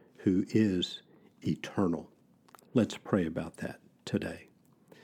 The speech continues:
Father, I pray for each one listening who may be suffering some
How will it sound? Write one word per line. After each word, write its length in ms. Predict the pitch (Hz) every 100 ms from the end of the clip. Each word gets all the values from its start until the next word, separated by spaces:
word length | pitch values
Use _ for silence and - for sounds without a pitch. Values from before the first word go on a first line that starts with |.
| - - - _ _ _ _ _ -
Father, 400 | 120 110 101 104
I 80 |
pray 300 | 98 - 107
for 260 | 98 - 98
each 340 | - 113 - -
one 200 | 113 113
listening 540 | 90 85 - 95 92
who 220 | - 107
may 380 | 92 90 98 101
be 220 | 92 101
suffering 720 | 90 - - 104 - 113 104
some 500 | - - 110 101 107